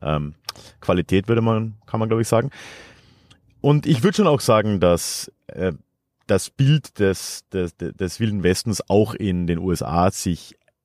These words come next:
langsam im Allgemeinen, äh, zu wandeln scheint. Bei uns wird das sicher eher mit Verzögerung eintreten. Ich würd sagen, in Europa, Deutschland, Österreich ist es ja eher so, dass gewisse Bilder einfach weniger relevant sind. Also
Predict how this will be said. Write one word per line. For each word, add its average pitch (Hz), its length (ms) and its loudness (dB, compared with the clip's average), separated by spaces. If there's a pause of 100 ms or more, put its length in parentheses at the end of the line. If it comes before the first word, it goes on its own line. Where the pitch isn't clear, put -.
(140)
langsam 90 680 0
im 82 180 -10
Allgemeinen, 113 680 2
äh, 92 600 0 (120)
zu - 160 -10
wandeln 90 280 2
scheint. 107 420 -2
Bei 87 80 0
uns 101 240 -4
wird - 140 -8
das - 100 -10
sicher 90 280 -6
eher 82 200 -4
mit 78 100 -8
Verzögerung 104 540 -4
eintreten. 107 460 -4 (420)
Ich - 40 -18
würd 87 120 -4
sagen, 85 160 2
in 85 80 2
Europa, 82 640 2
Deutschland, 82 400 -6
Österreich 82 400 -4
ist 73 100 -10
es 76 120 -6
ja 80 120 -6
eher 90 300 2
so, 82 360 -2 (460)
dass 80 160 -4
gewisse 92 260 -2
Bilder 85 280 0
einfach 73 340 -6
weniger 76 300 -2
relevant 76 400 2
sind. 95 480 0
Also - 340 -12